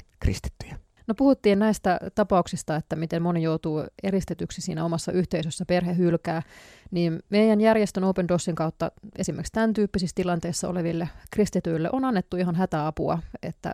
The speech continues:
Speaker 2: että toiset on saanut esimerkiksi heidän, ää, eläimilleen, karjalleen heiniä, vettä,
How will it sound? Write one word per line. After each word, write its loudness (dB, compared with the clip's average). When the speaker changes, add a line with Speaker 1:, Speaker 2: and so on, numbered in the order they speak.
Speaker 2:
että -10
toiset 0
on -2
saanut 2
esimerkiksi 0
heidän, 0
ää, -4
eläimilleen, 4
karjalleen 4
heiniä, 4
vettä, 2